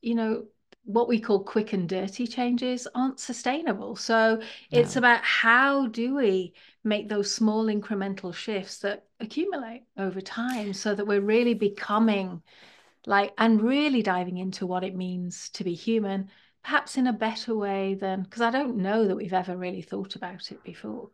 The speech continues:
Speaker 1: to be fair. <laughs>
Speaker 2: I, no, I don't think we have either, because,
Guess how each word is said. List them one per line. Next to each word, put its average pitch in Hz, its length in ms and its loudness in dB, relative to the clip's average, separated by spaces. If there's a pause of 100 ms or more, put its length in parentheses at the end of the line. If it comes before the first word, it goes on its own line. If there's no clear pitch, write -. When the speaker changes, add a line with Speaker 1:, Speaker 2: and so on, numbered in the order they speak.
(100)
Speaker 1:
to - 100 -16
be 185 100 -10
fair. - 400 -14 (340)
<laughs> 294 40 4 (1200)
Speaker 2:
I, 247 260 6
no, 311 280 6
I 277 80 4
don't 247 200 4
think 208 180 0
we 196 100 6
have 196 220 4
either, 208 340 4
because, 214 560 4